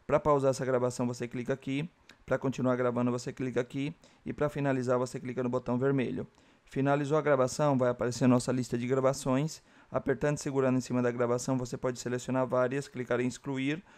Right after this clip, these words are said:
ou selecionar somente uma e clicar em renomear aqui e mudar aqui o nome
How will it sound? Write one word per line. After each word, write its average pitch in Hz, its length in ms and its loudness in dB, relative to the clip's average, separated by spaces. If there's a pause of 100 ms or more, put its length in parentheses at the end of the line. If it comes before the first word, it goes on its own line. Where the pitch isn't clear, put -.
(160)
ou 151 140 2
selecionar 131 520 0
somente 131 420 4 (100)
uma 156 380 10 (260)
e - 100 -10
clicar 135 320 0
em 135 60 2
renomear 127 560 0
aqui 143 340 -6 (360)
e 151 120 -2
mudar 131 400 2
aqui 131 220 -4
o 131 60 -2
nome 123 340 0